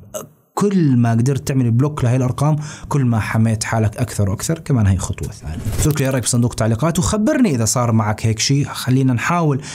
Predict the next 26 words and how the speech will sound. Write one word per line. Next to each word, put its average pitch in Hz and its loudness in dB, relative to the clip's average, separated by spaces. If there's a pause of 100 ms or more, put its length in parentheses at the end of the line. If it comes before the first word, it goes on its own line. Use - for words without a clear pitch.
(160)
نشوف 135 2
مين 131 4
الناس 117 2
اللي 104 2
وصلهم، 123 2
اكيد 113 0
من 110 4
اي 127 2
دوله 117 2
في 98 0
حال 98 2
صار 95 2
معك 95 2
هذا - -14
الشيء. - -10
كان 160 -2
معكم 156 0
عبيده 151 2
من 151 2
قناه 135 0
تكتوبيا. 147 0
باستمرار 131 2
لا 127 2
تنسونا 131 0
من 117 4
الدعم 127 0